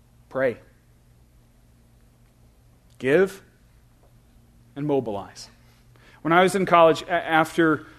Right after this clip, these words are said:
I came back from, uh, Central Asia, a group of us decided, "Well, we're gonna start praying for Central Asia once a week." And so we met at Sweet Eugene's, 'cause that was the only coffee shop at the time. Or it was one of two. It's, I know, it's, like, so hard for you guys to imagine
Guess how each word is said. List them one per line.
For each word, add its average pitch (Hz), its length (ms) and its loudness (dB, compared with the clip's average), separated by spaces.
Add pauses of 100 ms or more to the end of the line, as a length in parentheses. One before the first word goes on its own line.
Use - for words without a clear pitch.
I 147 80 -6
came 160 200 0
back 151 300 2
from, 143 400 -4
uh, 135 320 -2
Central 190 380 0
Asia, 156 320 -2 (300)
a 160 80 -4
group 180 200 0
of 190 100 4
us 175 160 2
decided, 156 340 2
"Well, 156 100 4
we're 190 100 4
gonna 202 120 -2
start 175 260 0
praying 165 340 -2
for 139 160 -10
Central 143 380 -6
Asia 127 260 -6
once 117 260 -14
a 123 40 -16
week." 117 280 -12
And 117 100 -12
so 139 120 -10
we 135 120 -2
met 131 180 -4
at 123 100 -12
Sweet 143 240 -12
Eugene's, 131 420 -12
'cause 120 180 -18
that 120 240 -14
was 127 140 -16
the 120 60 -16
only 110 180 -18
coffee 107 280 -18
shop 117 280 -14
at 120 80 -20
the - 60 -20
time. 147 240 -18 (1080)
Or 123 120 -6
it 117 80 -8
was 117 100 -12
one 127 140 -8
of 113 100 -12
two. 160 260 -4 (400)
It's, - 160 -20
I 143 100 -8
know, 123 100 -6
it's, 135 260 -10
like, 170 160 -6 (140)
so 202 180 -4
hard 123 220 -4
for - 80 -16
you 113 80 -10
guys 113 200 -10
to 127 100 -16
imagine 110 460 -14